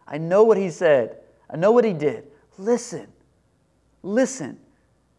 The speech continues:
This is God's beloved Son with whom he is well pleased. If you want God to be well pleased with you, listen to Jesus. Get close to him. Listen to his gospel.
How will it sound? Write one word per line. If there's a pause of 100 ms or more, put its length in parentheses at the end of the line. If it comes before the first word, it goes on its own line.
(140)
This
is
God's
beloved
Son
with
whom
he
is
well
pleased. (200)
If
you
want
God
to
be
well
pleased
with
you, (180)
listen
to
Jesus. (300)
Get
close
to
him. (240)
Listen
to
his
gospel.